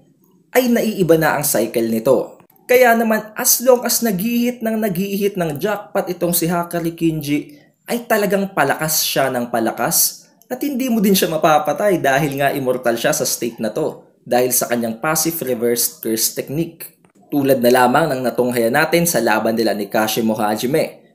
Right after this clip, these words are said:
Pero kudos pa rin kay Kashimo Hajime dahil nagtagal siya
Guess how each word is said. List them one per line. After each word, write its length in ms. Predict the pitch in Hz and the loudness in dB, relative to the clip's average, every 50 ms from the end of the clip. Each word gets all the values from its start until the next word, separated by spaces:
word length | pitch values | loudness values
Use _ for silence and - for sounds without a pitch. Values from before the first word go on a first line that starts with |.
| _ _ - | _ _ -6
Pero 560 | - 240 247 233 233 233 233 - - - _ _ | -2 0 2 2 2 0 0 -4 -12 -20 _ _
kudos 360 | - 277 220 240 240 233 - - | -4 2 4 6 6 6 4 0
pa 120 | - 190 190 | -2 -2 -2
rin 160 | 196 196 190 | -2 0 2
kay 120 | 190 180 | 0 0
Kashimo 440 | 180 180 156 165 160 - 160 147 147 | 2 2 0 0 2 0 0 0 0
Hajime 480 | 175 196 208 196 175 202 196 202 202 196 | -2 0 0 0 0 0 0 2 0 0
dahil 400 | 185 202 220 214 202 202 - - | 0 0 0 -2 -2 -4 -4 -6
nagtagal 500 | 202 214 190 - - 190 190 202 196 190 | -6 -6 -6 -6 -4 -2 2 4 4 2
siya 240 | 190 - 202 190 | 2 2 2 2